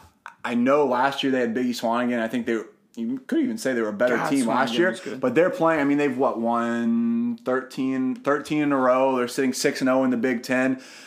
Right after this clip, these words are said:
Speaker 1: Um, got a very, very tough win at Michigan and then throttled Minnesota on, uh, on, on Saturday.
Speaker 2: That was a tough one
Speaker 1: Um,
Speaker 2: for our boy Billy.
Speaker 1: That was tough, man. It was
Speaker 2: That
Speaker 1: really
Speaker 2: was
Speaker 1: tough to see. But I think that shows, everyone said, "Oh, Purdue hadn't played anybody yet," but, like,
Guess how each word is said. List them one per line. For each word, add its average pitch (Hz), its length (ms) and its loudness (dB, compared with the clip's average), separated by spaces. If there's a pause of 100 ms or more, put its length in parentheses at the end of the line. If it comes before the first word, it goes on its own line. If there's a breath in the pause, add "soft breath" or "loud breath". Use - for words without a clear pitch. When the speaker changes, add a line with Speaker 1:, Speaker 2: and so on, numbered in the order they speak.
(120 loud breath)
Speaker 1:
Um, 110 380 0
got 139 340 2
a 127 300 0
very, 117 460 0
very 120 240 0
tough 117 280 -2
win 120 180 0
at 120 140 2
Michigan 120 520 -2
and 113 120 0
then 110 280 -2 (220 loud breath)
throttled 127 580 0
Minnesota 113 760 0
on, 110 360 -2
uh, 110 40 -4
on, 107 460 -4
on 110 160 -6
Saturday. 117 520 0
Speaker 2:
That 165 300 2
was 180 140 0
a 160 80 -2
tough 127 320 2
one 151 120 0
Speaker 1:
Um, 147 100 -4
Speaker 2:
for 139 240 2
our 127 100 0
boy 131 280 0
Billy. 123 360 0
Speaker 1:
That 139 140 4
was 147 120 0
tough, 123 320 0
man. 107 140 -8
It 101 40 -10
was 113 80 -4
Speaker 2:
That 131 180 4
Speaker 1:
really 127 100 4
Speaker 2:
was 123 80 -2
Speaker 1:
tough 113 160 0
to 127 80 -2
see. 127 60 -4
But 156 160 4
I 143 120 2
think 160 220 0
that 165 160 4
shows, 165 340 2
everyone 170 320 4
said, 160 140 2
"Oh, 156 160 4
Purdue 143 260 0
hadn't 147 280 0
played 135 200 2
anybody 113 280 0
yet," 110 260 0
but, 113 80 -2
like, 117 220 -2